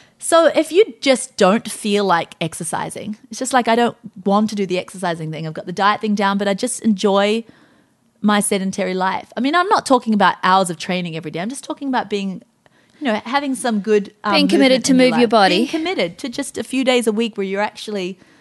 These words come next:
Speaker 1: you know, keeping things from getting rusty. <clears throat>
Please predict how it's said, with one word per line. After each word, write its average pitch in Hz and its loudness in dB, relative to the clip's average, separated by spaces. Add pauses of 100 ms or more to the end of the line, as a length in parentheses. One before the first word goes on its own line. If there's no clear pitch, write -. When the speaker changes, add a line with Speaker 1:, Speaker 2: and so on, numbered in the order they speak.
(180)
Speaker 1:
you 233 0
know, 196 2
keeping 240 -4
things 196 -4
from 185 -4
getting 180 -4
rusty. 170 -4 (600)
<clears throat> - -